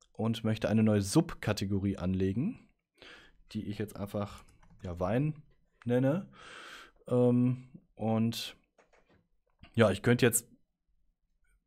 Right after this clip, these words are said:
viele weitere Menüpunkte noch anlegen und, äh, die dann alle nach und nach bearbeiten. Ähm, ich möchte jetzt allerdings erstmal bei dem Wein bleiben, deswegen kann ich jetzt hier einmal auf X drücken.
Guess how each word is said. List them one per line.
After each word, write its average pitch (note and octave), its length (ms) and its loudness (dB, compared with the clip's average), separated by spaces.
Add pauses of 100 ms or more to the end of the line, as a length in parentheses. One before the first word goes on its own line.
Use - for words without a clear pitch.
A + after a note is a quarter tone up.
(480)
viele C#3 320 8
weitere C3 380 6
Menüpunkte B2+ 540 2
noch A2 100 -2
anlegen C#3 540 0
und, B2 420 -4
äh, A2+ 320 -2
die G#2+ 140 -6
dann G#2+ 160 -4
alle A2 500 0
nach G#2+ 240 -4
und A2 80 0
nach G#2+ 200 0
bearbeiten. C#3 600 0 (640)
Ähm, A2 560 4 (140)
ich - 120 -4
möchte B2 200 6
jetzt A#2+ 120 0
allerdings A2 320 2
erstmal G#2+ 300 -2
bei G2 120 4
dem G2 180 2
Wein G2 180 2
bleiben, G2+ 300 2
deswegen G#2 640 -4
kann G2 160 -6
ich F#2+ 80 -8
jetzt - 160 -8
hier F2 120 -2
einmal F#2+ 180 0
auf - 180 -6
X - 240 -6
drücken. D3+ 480 -6